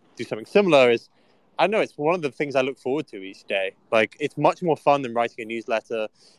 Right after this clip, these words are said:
Um, it's just like having an open conversation with people. Um, it doesn't have to just be an echo chamber as well. Like, you can get in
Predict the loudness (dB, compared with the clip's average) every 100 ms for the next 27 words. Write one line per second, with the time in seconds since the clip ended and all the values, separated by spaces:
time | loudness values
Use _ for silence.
0 | _ -2 0 0 -4 -10 -2 -2 0 -2
1 | 0 0 -2 -4 -8 -6 -4 -4 -6 -14
2 | -8 -8 -4 -4 -6 _ _ _ _ -4
3 | -2 -2 -6 -8 -4 0 0 0 -4 -4
4 | -10 -6 -6 -6 -8 -8 -6 -6 -6 -8
5 | -2 -2 -2 -4 -10 _ -6 -6 -10